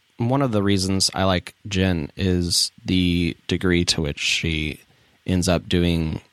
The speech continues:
all of this kind of self-sacrificially. Um, I could see a lot of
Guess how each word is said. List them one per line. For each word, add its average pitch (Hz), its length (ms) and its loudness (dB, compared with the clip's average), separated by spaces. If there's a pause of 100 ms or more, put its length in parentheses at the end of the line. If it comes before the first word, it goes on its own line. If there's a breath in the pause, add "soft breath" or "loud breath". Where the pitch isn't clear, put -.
(420)
all 95 140 2
of 85 80 0
this 85 200 2
kind 85 200 -4
of 80 300 -8
self-sacrificially. - 1300 -4 (640 loud breath)
Um, 80 480 -2 (1200)
I 98 60 0
could 95 160 -2
see - 160 0
a 82 80 0
lot 82 160 0
of 92 240 -6